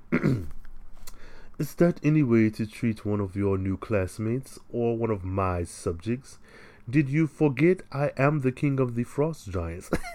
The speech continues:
<laughs> That's my Loki impression. But I was like, okay, s-, to me that felt off right away because, again,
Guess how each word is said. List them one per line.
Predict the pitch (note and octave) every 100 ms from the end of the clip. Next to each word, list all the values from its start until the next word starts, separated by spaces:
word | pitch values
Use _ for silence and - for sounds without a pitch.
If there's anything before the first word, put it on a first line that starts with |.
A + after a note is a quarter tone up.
| - -
<laughs> | D3 -
That's | - A2+ -
my | -
Loki | A2+ A#2 G#2+
impression. | A2 - A#2 - - - - - - -
But | G#2 D#3 D3 - - - - - -
I | E3+
was | F#3+
like, | F#3
okay, | G#3+ - D#3+ D#3
s-, | F3+ - - - - - - - -
to | - F#3+
me | F#3 G#3+
that | F3+ E3+
felt | - D#3 -
off | C#3 C#3 C3+ -
right | G#2 A2+ C3+
away | A#2 A#2+ D3
because, | B2+ A2+ - A#2
again, | A2+ B2+ B2+